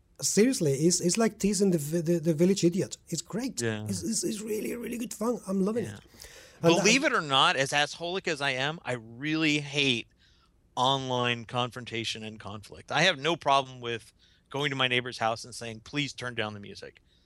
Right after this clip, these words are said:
Speaker 2: That is not a problem for me at all. Confrontation on a face-to-face level, not a problem, because you know they understand what you're saying.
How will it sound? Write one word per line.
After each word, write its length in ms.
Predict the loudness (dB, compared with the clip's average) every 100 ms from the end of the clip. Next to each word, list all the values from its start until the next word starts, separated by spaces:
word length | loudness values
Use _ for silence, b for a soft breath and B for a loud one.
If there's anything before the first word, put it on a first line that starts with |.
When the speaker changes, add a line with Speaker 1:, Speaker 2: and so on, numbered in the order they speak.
| _
Speaker 2:
That 180 | 0 0
is 100 | -2
not 260 | -2 0 0
a 60 |
problem 300 | 0 -4 -4
for 100 | -12
me 120 | -14 -14
at 60 |
all. 140 | -16 -8
Confrontation 640 | -4 -4 -4 -6 -4 -4 -4
on 120 | -6
a 180 | -8 -10 b b b b b b _ _
face-to-face 560 | 0 0 -4 -6 -6 -6
level, 300 | -8 -8 -6
not 220 | -4 -4
a 20 |
problem, 320 | -4 -6 -6
because 320 | -10 -10 -8 -8
you 80 |
know 320 | -8 -2 2 4
they 140 | 4
understand 400 | 2 -2 -4 -6
what 120 | -8
you're 100 | -12
saying. 340 | -10 -10 -12